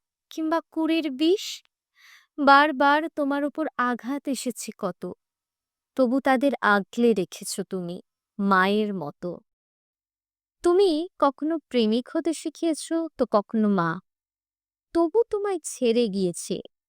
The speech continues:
ফিরে এসছে গুটি কতক। আর যারা থেকে গেছে, তারা পেয়েছে তোমার স্নেহ। ঝড়ের রাতে তুমি কখনো লেটার বক্সের সব চিঠি উড়িয়ে দিয়েছ, কখনো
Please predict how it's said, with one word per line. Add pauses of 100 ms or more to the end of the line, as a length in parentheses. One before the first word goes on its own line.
(640)
ফিরে
এসছে (520)
গুটি
কতক। (960)
আর
যারা (100)
থেকে
গেছে, (840)
তারা (100)
পেয়েছে (200)
তোমার
স্নেহ। (1300)
ঝড়ের
রাতে (100)
তুমি
কখনো
লেটার
বক্সের
সব (120)
চিঠি
উড়িয়ে
দিয়েছ, (1120)
কখনো